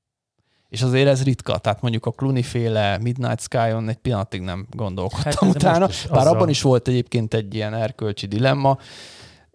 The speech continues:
Speaker 1: tehát lehet arról is beszélgetni egyébként, de mondom, ez a, ez a Thinking of Ending Things, ez egy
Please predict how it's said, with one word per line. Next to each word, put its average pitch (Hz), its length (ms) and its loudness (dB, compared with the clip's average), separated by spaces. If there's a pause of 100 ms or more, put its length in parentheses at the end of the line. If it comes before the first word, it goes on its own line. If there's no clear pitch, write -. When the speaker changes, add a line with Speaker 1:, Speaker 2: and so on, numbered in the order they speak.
(520)
Speaker 1:
tehát - 180 -6
lehet 107 280 0
arról 101 280 2
is 95 100 -4
beszélgetni 120 640 -4
egyébként, 117 460 -4
de 104 140 2
mondom, 104 320 0
ez 95 140 -2
a, 90 260 0
ez 107 100 -6
a - 60 -4
Thinking 139 460 -4
of 117 140 -4
Ending 107 360 -4
Things, 107 320 -4
ez 107 240 -2
egy - 380 -6